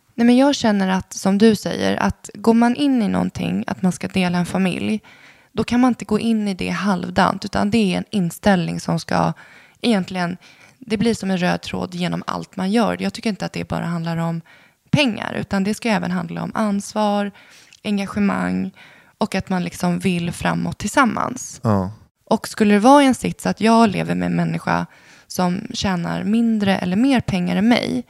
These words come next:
Speaker 1: och att den personen kanske skulle använda det emot mig,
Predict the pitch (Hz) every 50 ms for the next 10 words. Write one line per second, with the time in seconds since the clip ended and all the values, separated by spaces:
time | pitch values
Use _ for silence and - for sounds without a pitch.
0 | _ _ _ - 202 - 208 196 - - 196 190 185 - 196 190 - 185 180 180
1 | 180 180 - 185 175 175 180 185 - - 185 190 - - 208 185 180 180 185 180
2 | 180 180 180 185 190 196 240 320 320 214 - - - - - 73 - - 226